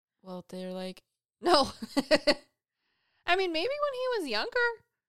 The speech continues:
Speaker 2: but I don't know if they got any young pictures of him. He was exiled for twenty years, so.
Speaker 1: What does he look like?
Speaker 2: Fat.
Speaker 1: Well, let me see. <laughs>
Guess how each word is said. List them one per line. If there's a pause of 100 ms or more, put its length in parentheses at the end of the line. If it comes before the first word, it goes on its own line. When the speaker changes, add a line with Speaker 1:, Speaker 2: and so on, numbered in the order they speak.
(120)
Speaker 2:
but
I
don't
know
if
they
got
any
young
pictures
of
him.
He
was
exiled
for
twenty
years,
so. (220)
Speaker 1:
What
does
he
look
like? (580)
Speaker 2:
Fat. (680)
Speaker 1:
Well,
let
me
see.
<laughs>